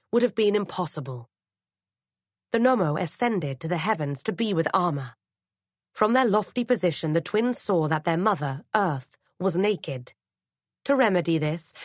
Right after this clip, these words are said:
they descended with plants from heaven to clothe her.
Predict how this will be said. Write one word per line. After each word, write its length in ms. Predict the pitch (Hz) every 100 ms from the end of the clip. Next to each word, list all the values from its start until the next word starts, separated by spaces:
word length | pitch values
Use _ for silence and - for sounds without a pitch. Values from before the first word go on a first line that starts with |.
| - -
they 120 | 220
descended 520 | 226 - 233 190 180
with 180 | 170 -
plants 520 | 208 190 156 143 -
from 160 | - 196
heaven 420 | 180 240 156 139
to 100 | 185
clothe 380 | - 254 208 160
her. 260 | 147 123